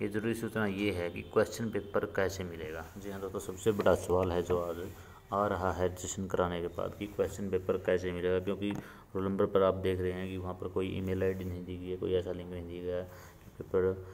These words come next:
अ, क्वेश्चन पेपर हमारे पास आ जाए। तो क्वेश्चन पेपर जो आपने, अ,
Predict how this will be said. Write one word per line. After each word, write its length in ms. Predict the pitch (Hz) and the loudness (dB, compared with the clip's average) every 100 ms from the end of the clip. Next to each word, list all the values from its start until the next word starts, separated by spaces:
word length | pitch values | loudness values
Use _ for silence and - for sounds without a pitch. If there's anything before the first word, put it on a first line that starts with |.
| - - | -16 -12
अ, 20 | 101 92 92 - | -6 -6 -6 -4
क्वेश्चन 300 | - 87 95 | -2 -2 -2
पेपर 240 | 87 82 90 | -4 -2 0
हमारे 220 | 90 87 | 0 0
पास 240 | 98 95 95 | 2 0 0
आ 80 | 87 | -2
जाए। 200 | 85 82 - - - - | -2 -6 -10 -18 -16 -8
तो 60 | |
क्वेश्चन 420 | - 113 - 123 | 4 4 4 -2
पेपर 540 | 107 92 - 90 104 - - - - | 2 0 2 0 0 -6 -18 -18 -8
जो 180 | 101 104 | 4 4
आपने, 500 | 95 95 92 101 - - - - | 4 0 -4 -6 -10 -18 -20 -10
अ, 180 | 95 | -6